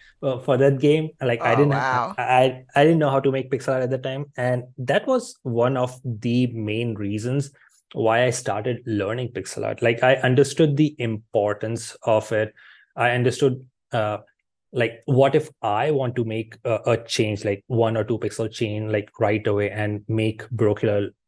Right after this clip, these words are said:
Speaker 1: look better? Uh, like, do I have to wait on, on someone else or a freelancer, uh,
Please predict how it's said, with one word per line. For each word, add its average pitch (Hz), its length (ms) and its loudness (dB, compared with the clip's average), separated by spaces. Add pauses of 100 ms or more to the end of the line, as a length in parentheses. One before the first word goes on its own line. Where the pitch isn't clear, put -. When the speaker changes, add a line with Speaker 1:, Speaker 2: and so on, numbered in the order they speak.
Speaker 1:
look 113 360 2 (120)
better? 113 440 0 (380)
Uh, 104 320 -4
like, 113 260 0
do 107 120 0
I 117 100 2
have 127 220 -2
to 147 80 2
wait 113 360 -2
on, 107 380 -6 (100)
on 107 440 -4
someone 107 480 -4
else 107 400 -2
or 107 240 2
a 110 180 2
freelancer, 104 800 -2 (380)
uh, 104 300 2